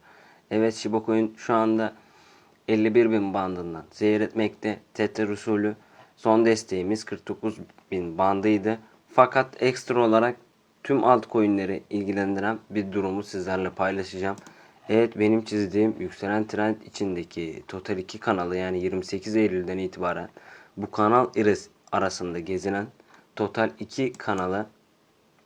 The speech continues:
üç mumunda kırıldı ama hala da, e, ikinci bir kırmızı mum yakmadı.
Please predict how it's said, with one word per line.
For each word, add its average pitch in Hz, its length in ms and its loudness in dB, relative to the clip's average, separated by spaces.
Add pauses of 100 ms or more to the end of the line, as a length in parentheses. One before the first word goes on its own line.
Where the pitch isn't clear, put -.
(1120)
üç 135 200 0
mumunda 101 580 2 (340)
kırıldı 104 540 0 (120)
ama 113 240 4
hala 110 360 6
da, 101 200 -4 (160)
e, 90 220 -6 (120)
ikinci 107 380 -2
bir 95 140 0
kırmızı 92 400 -4
mum 82 240 -6
yakmadı. 107 540 2